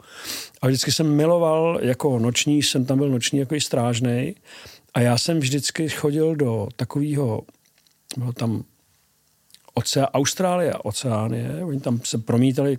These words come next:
krásný diapozitivy a já jsem si na buben štěrbinovej, tam odsuť, bubnoval a k tomu totiž jela hudba. A já, mně to trvalo dost dlouho, než jsem si uvědomil,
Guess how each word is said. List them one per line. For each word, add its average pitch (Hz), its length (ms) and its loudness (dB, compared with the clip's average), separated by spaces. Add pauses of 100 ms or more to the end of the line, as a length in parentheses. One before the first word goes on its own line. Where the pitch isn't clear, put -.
(140)
krásný 127 460 0
diapozitivy 123 640 -2 (320)
a 131 60 2
já 127 100 4
jsem 160 140 0
si 147 140 2
na 139 120 4
buben 151 440 0
štěrbinovej, 120 880 2
tam 120 320 -2
odsuť, 120 460 0 (640)
bubnoval 147 680 4
a 156 60 -4
k - 80 -6
tomu 165 220 0
totiž 156 320 -4
jela 165 140 0
hudba. 139 360 -2 (920)
A 110 60 0
já, 123 160 2
mně 147 160 2
to 214 100 0
trvalo 220 440 2 (180)
dost 214 240 2
dlouho, 202 300 2
než 185 160 0
jsem 202 160 -2
si - 260 -4
uvědomil, 147 800 0